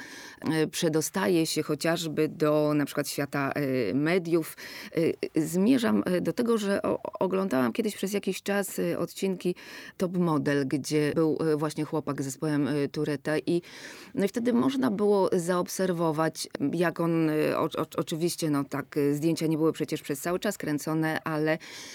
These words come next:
jak sobie radzi i że właśnie to chociażby nie występuje przez, e, cały czas, że,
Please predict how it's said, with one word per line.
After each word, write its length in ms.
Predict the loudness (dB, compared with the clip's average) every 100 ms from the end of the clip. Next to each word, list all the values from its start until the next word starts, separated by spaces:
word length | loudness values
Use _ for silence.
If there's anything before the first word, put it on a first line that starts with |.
| -4
jak 180 | -2 0
sobie 340 | -2 0 2 2
radzi 640 | 2 0 0 2 2 2
i 160 | 2 2
że 120 | 2
właśnie 300 | 0 -2 -2
to 140 | 0 0
chociażby 320 | 0 0 0
nie 120 | 0
występuje 540 | 0 -2 0 2 2
przez, 340 | 0 -2 -2 -2
e, 240 | 0 0
cały 320 | 0 2 2
czas, 340 | 2 0 0 -2
że, 240 | -2 -2